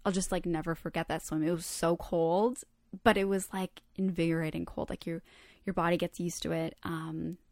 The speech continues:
and it was such a difference from, you know, swimming in the sea than to swimming in this, this lake water. And just to be in this area that was this incredible, like,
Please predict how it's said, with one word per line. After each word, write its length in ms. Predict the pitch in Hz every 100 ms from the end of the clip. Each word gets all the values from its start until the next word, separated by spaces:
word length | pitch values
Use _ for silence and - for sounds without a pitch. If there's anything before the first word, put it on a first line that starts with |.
| _ -
and 480 | 175 170 165 160 - - _ _ _ _ _ _ _
it 120 | 190
was 140 | 175 -
such 240 | 185 190
a 60 | 180
difference 640 | - 180 - 196 208 -
from, 420 | - 180 170 170 -
you 140 | 185
know, 100 | 165
swimming 400 | 165 185 170 165
in 80 | 165
the 100 | 165
sea 360 | - 160 165
than 220 | 190 170 160
to 100 | -
swimming 320 | 170 165 160
in 120 | 160
this, 360 | 160 165 - - _ - - - - _ _ _ _ _ _ _ -
this 280 | 175 - -
lake 300 | 160 - -
water. 480 | 180 196 233 254 - _ - 190
And 440 | 185 170 170 160 - _ _ _ _ - -
just 260 | 196 -
to 80 | -
be 420 | 180 - 165 175
in 120 | - 185
this 180 | 165 -
area 400 | 165 160 156 165
that 200 | 175 - -
was 580 | 175 160 160 - - - _ _ _ -
this 540 | 175 180 165 - - - _ _ _ _ -
incredible, 800 | 196 - - - 180 165 175 170
like, 340 | 165 175 -